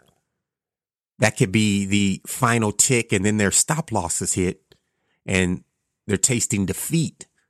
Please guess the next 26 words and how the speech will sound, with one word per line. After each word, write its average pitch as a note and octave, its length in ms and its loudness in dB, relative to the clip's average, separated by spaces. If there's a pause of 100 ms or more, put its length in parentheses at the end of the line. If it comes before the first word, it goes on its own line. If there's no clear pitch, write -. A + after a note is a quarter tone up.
(200)
on G2 140 0
a F2 60 0
short - 360 0
position. G#2 580 -4 (1300)
For G#2 240 2
another D3+ 340 2
trader, F#2+ 420 0
this A#2+ 200 2
could G#2 140 -2
be G#2 160 0
the F2+ 400 0
perfect - 540 -2
opportunity A2+ 720 0
to F#2 120 0
be - 100 -8
sell A2+ 600 2
because F#2+ 520 -6 (280)
they G2+ 100 2
just G2+ 260 2
think G#2+ 200 2
the G2 100 0
market F#2+ 380 2
can't G2 260 0
go G2 180 4
any F2 140 0
higher. F2+ 500 -2